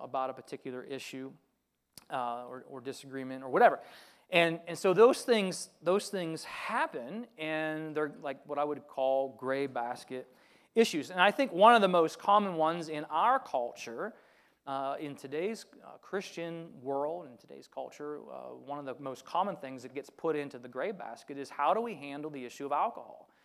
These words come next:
How do we handle that? Uh, because you do have Christians that have come to the conclusion that, uh, it's, it's abstinence, it's, it's off limits.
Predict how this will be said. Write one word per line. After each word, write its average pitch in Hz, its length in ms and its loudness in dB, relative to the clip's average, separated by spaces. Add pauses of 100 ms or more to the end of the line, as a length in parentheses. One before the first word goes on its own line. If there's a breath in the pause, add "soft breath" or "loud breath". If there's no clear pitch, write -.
(440)
How 131 140 -2
do 147 60 0
we 208 100 2
handle 214 320 0
that? - 240 -14 (560)
Uh, 127 260 -10
because 135 420 -6
you 165 80 -10
do 151 180 0
have 160 420 2
Christians 165 560 -8
that 135 120 -6
have 123 140 -12
come 151 180 -2
to 151 60 -6
the 139 60 -6
conclusion 143 800 -8
that, 131 520 -4
uh, 120 240 -10 (220)
it's, - 380 -14
it's 135 160 -16
abstinence, 151 640 0
it's, - 260 -10
it's 147 200 -10
off 151 240 2
limits. - 460 -8